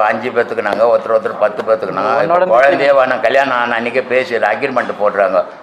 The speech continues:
Speaker 1: நம்ம ஆறு வருஷத்துக்கு குழந்தைய பெத்துக்கூடாது, நிறைய துட்டு சம்பாதிச்சு சேர்த்த பிறகு தான் ஒத்துக்கணும்ட்டு. அது அவங்கவுங்க சொந்த விஷயம், இதெல்லாம் நான் சொல்ற வேலை இல்லை, எனக்கு அந்த வேலையே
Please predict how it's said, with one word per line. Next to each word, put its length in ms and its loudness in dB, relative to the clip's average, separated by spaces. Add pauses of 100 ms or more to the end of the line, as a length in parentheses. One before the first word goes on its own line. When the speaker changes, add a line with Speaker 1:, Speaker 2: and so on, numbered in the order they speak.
(180)
Speaker 1:
நம்ம 140 0 (100)
ஆறு 180 4
வருஷத்துக்கு 380 -2
குழந்தைய 320 0
பெத்துக்கூடாது, 460 -2
நிறைய 200 -2
துட்டு 280 -6
சம்பாதிச்சு 420 -4
சேர்த்த 300 0
பிறகு 200 -2
தான் 160 -2
ஒத்துக்கணும்ட்டு. 600 -6 (680)
அது 200 2
அவங்கவுங்க 420 4
சொந்த 280 2
விஷயம், 280 -4
இதெல்லாம் 320 0
நான் 180 0
சொல்ற 320 0
வேலை 240 2
இல்லை, 160 -4 (140)
எனக்கு 240 -2
அந்த 200 -2
வேலையே 280 0